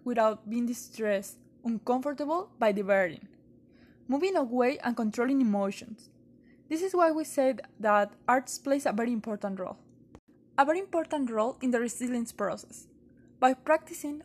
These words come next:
or being a spectator of art, the adversities of life will not end, but we will be able to face them better.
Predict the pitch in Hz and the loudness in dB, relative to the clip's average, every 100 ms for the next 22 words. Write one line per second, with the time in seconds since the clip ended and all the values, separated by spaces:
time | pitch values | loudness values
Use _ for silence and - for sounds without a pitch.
0 | - 233 240 320 - 247 - 226 208 214 | -6 -4 -4 -6 -6 -6 -4 -4 -2 -2
1 | 208 - 185 214 294 _ - - _ _ | -4 -4 -2 -2 -6 _ -20 -20 _ _
2 | 220 262 247 285 320 370 370 269 214 220 | 0 0 2 -2 -2 -4 -2 -4 -2 0
3 | 240 208 285 294 311 302 233 214 185 - | 0 0 0 2 -2 -2 -6 -4 -8 -12
4 | - - - - 240 247 - 285 302 349 | -20 -20 -20 -8 -4 -4 -2 -2 0 2
5 | 285 302 294 - 233 233 262 285 240 - | 2 0 -2 -4 -2 -2 -4 -6 -8 -4
6 | 226 214 208 190 180 - - | -2 -2 -4 -6 -6 -10 -14